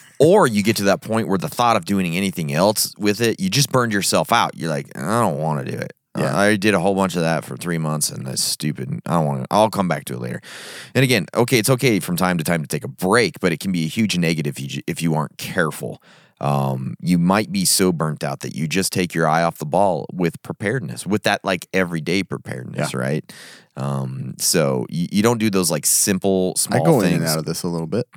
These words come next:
Speaker 2: I do too, right?
Speaker 1: It's like,
Speaker 2: Um,
Speaker 1: "I've got some things ready. I'm prepared, but I could be doing a little each time, each
Speaker 2: Yep.
Speaker 1: day."
Speaker 2: And you don't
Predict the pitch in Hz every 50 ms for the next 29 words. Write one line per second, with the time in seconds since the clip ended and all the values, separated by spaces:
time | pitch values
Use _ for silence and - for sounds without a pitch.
0 | - _ _ _ _ - 135 151 139 113 - 131 92 65 - - _ _ _ -
1 | 76 87 92 - - - - - - - - _ _ - 98 - - 92 90 151
2 | 170 185 175 160 143 120 107 - - 98 87 - 98 95 92 85 87 85 82 87
3 | 87 85 87 87 - 87 - - 95 85 85 85 85 78 - 82 80 - - -
4 | _ _ _ _ _ _ _ - - 98 - 98 90 85 95 90 78 73 95 92
5 | 87 87 87 82 - - 80 78 82 85 80 78 76 78 78 - - - - 78
6 | 76 76 73 73 - - - 69 73 - - 78 76 76 - - - _ _ -
7 | - - - - - 85 82 - 69 - - -